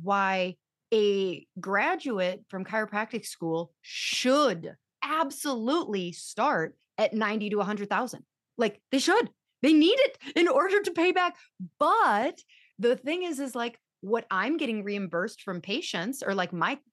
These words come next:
a price per adjustment has not followed the same inflation rate. So it's like, well, I'm sorry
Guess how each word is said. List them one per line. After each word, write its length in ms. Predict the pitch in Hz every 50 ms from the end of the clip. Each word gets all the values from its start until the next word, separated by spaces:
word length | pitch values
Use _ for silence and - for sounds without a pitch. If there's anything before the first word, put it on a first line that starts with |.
| _ - -
a 60 | -
price 280 | - - 202 202 269
per 160 | - - 247 220
adjustment 640 | 190 165 170 214 294 - - 185 165 170 202 - _ _ _ _ -
has 280 | - 208 226 214 165
not 460 | 185 196 185 185 196 233 254 247 262 - _ _ _ _ _ _
followed 520 | - 220 233 294 339 294 240 220 208 196 185
the 100 | 202 220
same 320 | 220 - 240 247 254 247
inflation 580 | 247 220 - - 214 254 339 330 - 247 202 180
rate. 320 | 165 160 156 165 214 233 - - - -
So 200 | - - 285 277
it's 140 | 277 277 277
like, 160 | 285 277 269 269
well, 420 | 262 302 320 311 330 330 311 _ _ _ _ _ _ _ -
I'm 240 | 240 285 320 330 311
sorry 840 | - - - - 285 262 294 349 453 415 349 262 262 285 320 330